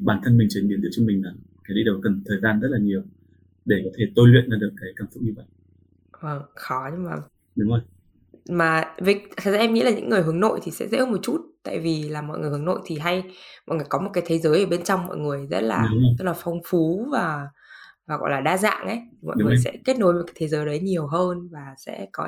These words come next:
Speaker 2: cái điểm tựa tốt hơn là những người hướng ngoại. <laughs> Lúc nào cũng phải cần, "Ôi, người hướng ngoại sang Đức là, là, là trầm cảm ngay đấy." <laughs>
Speaker 1: Thế á? Anh nghĩ là những người hướng ngoại thì anh cảm giác là họ sẽ có thể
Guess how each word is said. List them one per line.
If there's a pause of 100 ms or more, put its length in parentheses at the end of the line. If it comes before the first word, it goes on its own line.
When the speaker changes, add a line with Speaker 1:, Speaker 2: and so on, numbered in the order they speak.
(120)
Speaker 2:
cái
điểm
tựa (200)
tốt
hơn (560)
là
những
người
hướng
ngoại. (140)
<laughs>
Lúc
nào
cũng
phải
cần, (100)
"Ôi,
người
hướng
ngoại
sang
Đức
là, (180)
là, (420)
là
trầm
cảm
ngay
đấy."
<laughs> (300)
Speaker 1:
Thế
á?
Anh
nghĩ
là
những
người
hướng
ngoại
thì
anh
cảm
giác
là
họ
sẽ
có
thể